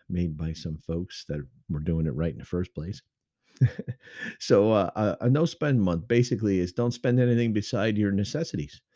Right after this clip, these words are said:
which I've always done before, was necessities plus. Um, I'm just a spendaholic, and that's why I don't have,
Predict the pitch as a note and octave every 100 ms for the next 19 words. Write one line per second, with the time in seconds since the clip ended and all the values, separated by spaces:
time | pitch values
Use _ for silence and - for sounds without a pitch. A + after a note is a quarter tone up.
0 | - - _ - A2+ B2 A2+ B2 C3 A#2
1 | B2+ A2+ G2 - B2 G2+ D#2+ - - F2+
2 | F2 F2+ F#2+ - G#2 - G#2+ G2+ - A#2+
3 | F2 C#2+ - - - _ F2 D2+ F2 E2+
4 | F2+ F2+ F2+ E2 - - - - - D#2+
5 | F2 G2 A2+ G#2+ F2 F2 - - F#2+ F2
6 | F#2 F2+